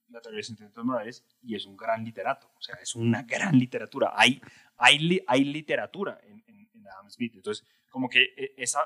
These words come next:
es, ese romper esas fronteras entre los lenguajes que, al prin-, que en principio no eran, no eran compatibles, me parece clave. Y entonces, pues eso,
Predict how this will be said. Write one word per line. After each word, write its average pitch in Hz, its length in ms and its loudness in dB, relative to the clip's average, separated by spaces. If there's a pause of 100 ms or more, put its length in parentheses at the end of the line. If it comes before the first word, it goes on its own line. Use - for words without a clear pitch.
es, 127 380 -20
ese - 440 -20
romper 120 380 -6
esas 127 200 -14
fronteras 113 400 -18
entre 117 180 -14
los 107 100 -8
lenguajes 110 360 -2
que, 120 100 -6
al 110 80 -6
prin-, 104 220 -20 (100)
que 107 60 -20
en 101 80 -20
principio 110 500 -16
no 110 160 -6
eran, 107 340 -8 (180)
no 104 180 -14
eran 101 200 -6
compatibles, 98 640 -6
me 208 100 -12
parece 92 340 -8
clave. 120 320 2
Y 87 100 -20
entonces, 95 260 -20
pues 104 200 -4
eso, 95 220 -14